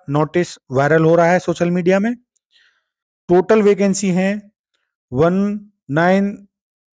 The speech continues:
सिक्स सेवन सिक्स हैं और एक्स सर्विसमैन भाइयों की वन नाइन एट फ़ोर वैकेंसी है। क्यों, क्यों साथियों, इमेज मुझे क्लियर नहीं मिल पाई है,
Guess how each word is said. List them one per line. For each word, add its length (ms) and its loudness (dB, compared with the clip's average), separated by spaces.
सिक्स 360 -4
सेवन 320 2
सिक्स 360 -4
हैं 320 -2
और 400 2
एक्स 200 -2
सर्विसमैन 400 0
भाइयों 280 2
की 180 -4
वन 180 2
नाइन 500 0
एट 220 2
फ़ोर 240 0
वैकेंसी 460 0
है। 280 -2
क्यों, 160 2
क्यों 200 0
साथियों, 380 0
इमेज 380 0
मुझे 240 0
क्लियर 340 0
नहीं 280 0
मिल 160 0
पाई 260 2
है, 180 -4